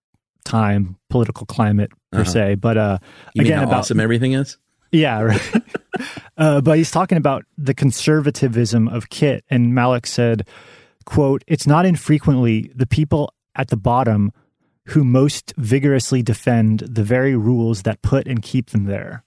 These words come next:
Speaker 2: Oh,
Speaker 1: And
Speaker 2: wow.
Speaker 1: speaking about Qu-, Kit.
Speaker 2: Yeah, jeez. The more things change, huh? <laughs> Here's another
Speaker 1: Mm-hmm.
Speaker 2: Malick quote, actually, and this really drives home, um,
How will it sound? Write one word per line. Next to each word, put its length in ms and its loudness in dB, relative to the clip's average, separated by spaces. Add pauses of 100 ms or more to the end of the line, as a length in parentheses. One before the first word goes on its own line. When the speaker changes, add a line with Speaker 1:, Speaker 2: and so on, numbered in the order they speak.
(300)
Speaker 2:
Oh, 300 -4
Speaker 1:
And 40 0
Speaker 2:
wow. 60 0
Speaker 1:
speaking 320 0
about 240 -2
Qu-, 200 -4 (120)
Kit. 300 -4 (280)
Speaker 2:
Yeah, 320 -2 (300)
jeez. 440 -8 (840)
The 80 -8
more 160 -2
things 220 -2
change, 300 -2
huh? 200 -2 (480)
<laughs> 680 -10
Here's 220 -2
another 260 2
Speaker 1:
Mm-hmm. 80 2 (120)
Speaker 2:
Malick 100 -6
quote, 200 2
actually, 420 0
and 120 2
this 160 0
really 340 2 (520)
drives 320 -2
home, 240 0
um, 580 -4